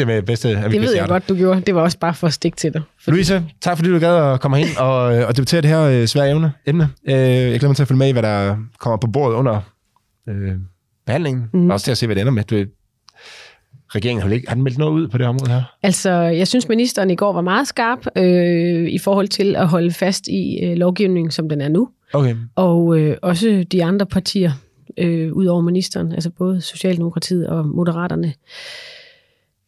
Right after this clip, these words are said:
Speaker 2: Men jeg synes også, at, altså, selvom at man kan sige, de kan jo gøre, som de vil, de har flertallet,
Speaker 1: Mhm.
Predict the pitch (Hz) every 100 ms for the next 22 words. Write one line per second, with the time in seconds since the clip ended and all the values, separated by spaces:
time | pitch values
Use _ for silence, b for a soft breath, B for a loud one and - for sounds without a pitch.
0 | _ 180 170 160 - 294 311 - - 196
1 | 208 - - 185 - - B B _ -
2 | 175 180 - 254 220 202 185 180 170 -
3 | 214 214 226 214 165 165 160 151 180 233
4 | - _ _ _ _ - 190 160 165 190
5 | 208 220 208 170 143 - 120